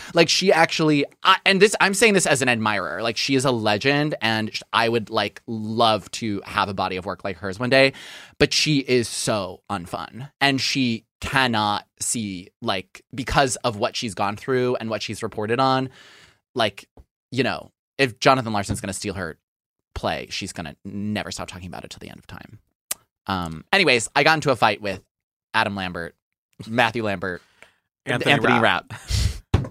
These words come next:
Speaker 1: Anthony Rapp about it on Twitter, of all places, which I never, I said, you, you disagree, but I say I never,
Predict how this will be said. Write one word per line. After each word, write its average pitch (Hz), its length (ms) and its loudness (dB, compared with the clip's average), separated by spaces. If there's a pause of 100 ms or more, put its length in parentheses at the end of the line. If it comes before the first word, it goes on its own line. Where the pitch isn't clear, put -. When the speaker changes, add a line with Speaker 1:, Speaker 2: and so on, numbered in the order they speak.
(880)
Speaker 1:
Anthony 135 280 0
Rapp 92 240 -4 (680)
about 98 260 4
it 95 220 -4
on 160 120 8
Twitter, 214 340 6 (460)
of 127 100 6
all 117 100 8
places, 101 520 -8
which 156 160 4
I 185 100 10
never, 175 600 8 (560)
I 202 320 8
said, 190 260 6
you, 214 480 4
you 170 240 4
disagree, 151 320 4
but 127 160 4
I 226 200 8
say 214 160 6
I 147 160 6
never, 143 480 4